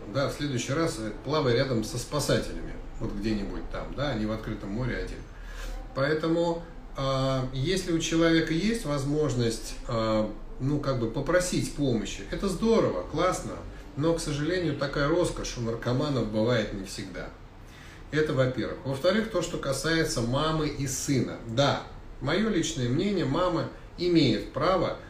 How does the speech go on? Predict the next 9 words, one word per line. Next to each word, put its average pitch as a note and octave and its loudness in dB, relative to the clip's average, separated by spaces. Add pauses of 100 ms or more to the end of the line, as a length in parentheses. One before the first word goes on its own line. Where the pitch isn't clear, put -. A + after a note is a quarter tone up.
(120)
вытаскивать A#2+ 0
сына E3 0
из A2 0
того A2 -4
дерьма, A2 0
в D#3 -6
которое G#2+ -6
он G2 -6
попал. - -10